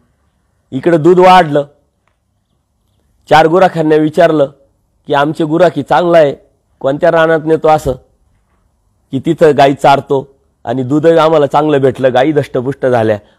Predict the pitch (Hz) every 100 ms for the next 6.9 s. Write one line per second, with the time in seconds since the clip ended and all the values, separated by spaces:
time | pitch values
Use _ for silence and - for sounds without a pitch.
0 | - 147 165 147 151 165 - 156 160 147
1 | 151 160 165 160 175 117 - _ _ 135
2 | 143 170 170 165 165 170 165 151 160 165
3 | 151 170 165 143 160 151 151 156 160 156
4 | - 151 156 147 98 _ - 175 208 240
5 | 202 226 208 _ _ _ _ - 160 156
6 | 202 220 185 208 254 254 254 202 135